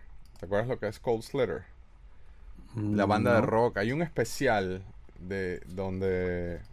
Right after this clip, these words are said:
Speaker 1: Bueno, conseguí una así de internet. Hubo un especial de un-, una, un-, en uno de los episodios, este, Sartán, eh, se inventó una banda que se llama... Una banda de
Speaker 2: Ah,
Speaker 1: rock
Speaker 2: sí, claro. Sí, sí, sí, sí.
Speaker 1: que se llama Cold Slither.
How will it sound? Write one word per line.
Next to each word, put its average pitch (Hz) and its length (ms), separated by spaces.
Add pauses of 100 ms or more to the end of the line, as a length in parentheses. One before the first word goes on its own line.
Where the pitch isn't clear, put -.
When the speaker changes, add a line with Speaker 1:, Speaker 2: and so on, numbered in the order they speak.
Speaker 1:
Bueno, 104 200
conseguí 92 320
una 92 120
así 98 180
de 98 180
internet. 85 480 (840)
Hubo 117 140
un 160 120
especial 139 840 (160)
de 101 420
un-, 104 240
una, 120 480
un-, 107 320
en 104 140
uno 135 220
de 139 40
los 101 220
episodios, 98 920 (840)
este, - 420
Sartán, 110 960
eh, 90 160
se - 160
inventó 92 320
una 101 140
banda 95 300
que 92 80
se - 140
llama... 92 360
Una 90 160
banda 101 240
de 92 80
Speaker 2:
Ah, - 60
Speaker 1:
rock 98 200
Speaker 2:
sí, 165 360
claro. 117 600
Sí, 135 160
sí, 127 160
sí, 143 140
sí. 131 300
Speaker 1:
que 101 60
se 95 160
llama 92 260
Cold 113 260
Slither. 92 520